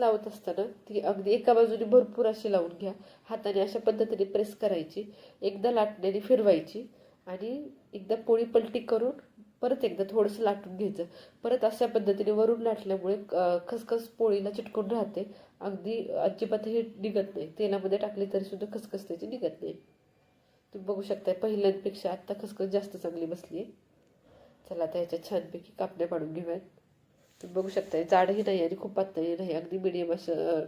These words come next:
मी पोळी लाटून घेतली. कापण्या करत असताना सगळ्यात आधी अशा पद्धतीने उभ्या पट्ट्या मारून घ्यायच्या, उभ्या त्याला रेषा मारून घ्यायच्या चाकूच्या साहाय्याने, जेणेकरून आपल्याला त्रिकोणी जो शेप आहे तो परफेक्ट असा देता येईल.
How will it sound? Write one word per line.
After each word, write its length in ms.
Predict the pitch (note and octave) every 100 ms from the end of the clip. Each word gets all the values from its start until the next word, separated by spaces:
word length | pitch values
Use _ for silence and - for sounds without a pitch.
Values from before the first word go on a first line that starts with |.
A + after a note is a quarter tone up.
| - -
मी 140 | F3
पोळी 320 | F3+ G3 E3+ D#3+
लाटून 240 | D#3+ D#3+
घेतली. 340 | F3+ - E3 A#3 - _ _ _ _ _ _ - E4 - _ _ _ - - -
कापण्या 300 | G#3+ G3 G#3+
करत 220 | G#3+ G3+
असताना 280 | G#3 G3+ F#3+
सगळ्यात 420 | G3 G#3 G#3+ A3
आधी 180 | A3 G3+
अशा 260 | A3 G#3+
पद्धतीने 500 | G#3+ G#3+ G#3 G#3 G#3
उभ्या 300 | - G#3+ A3+ A3+ - _
पट्ट्या 280 | G#3 G#3 G3+
मारून 320 | G3 F3+ G3
घ्यायच्या, 360 | G#3 E3 - F3
उभ्या 340 | G3 F#3+ G3
त्याला 300 | G3 F#3+ F#3+
रेषा 260 | F#3+ F#3+ F#3+
मारून 260 | F#3+ E3
घ्यायच्या 280 | F3 G3 E3
चाकूच्या 380 | F#3 - D#3+ F3
साहाय्याने, 360 | - E3+ D#3 F#3+ - - - - F3+
जेणेकरून 420 | G#3 G#3 G#3 G3+
आपल्याला 360 | G3 G3 G#3 G#3
त्रिकोणी 440 | A3+ A3+ G3+ G#3
जो 100 | G#3+
शेप 380 | A3 A#3 G#3+ -
आहे 220 | G3 F#3
तो 140 | F3 G3
परफेक्ट 440 | G#3+ G#3 A3 G#3
असा 160 | G3+ G3
देता 260 | F#3+ F#3+
येईल. 140 | E3+